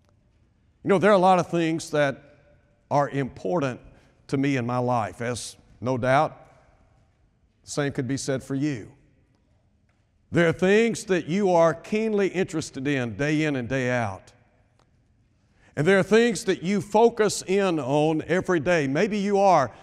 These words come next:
consumed by your profession. And I know sometimes we get so busy at work or at the office, and we're busy running our children here and there to ball games and to activities at school, et cetera.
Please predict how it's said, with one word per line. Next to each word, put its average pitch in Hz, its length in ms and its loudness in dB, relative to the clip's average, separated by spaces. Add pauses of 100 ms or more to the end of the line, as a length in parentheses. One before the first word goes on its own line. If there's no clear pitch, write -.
consumed 160 960 0 (560)
by 131 140 2
your 139 160 -2
profession. 127 680 -6 (1300)
And 170 100 -4
I 208 60 0
know 220 160 2
sometimes 196 420 0
we 180 100 0
get 175 160 0
so 196 200 0
busy 160 560 0 (340)
at 151 180 -2
work 147 460 2
or 139 140 0
at 147 80 -6
the 135 100 -4
office, - 800 -2 (1080)
and 175 120 2
we're 185 100 4
busy 180 460 2
running 185 400 -2
our 165 120 0
children 147 640 -2
here 165 380 0
and 135 100 -4
there 147 320 2
to 127 80 -6
ball 156 320 2
games 123 460 -4
and 127 160 -4
to 139 260 -2 (300)
activities 160 560 -2
at 117 80 -8
school, 160 320 -2
et 120 100 -6
cetera. 117 480 -4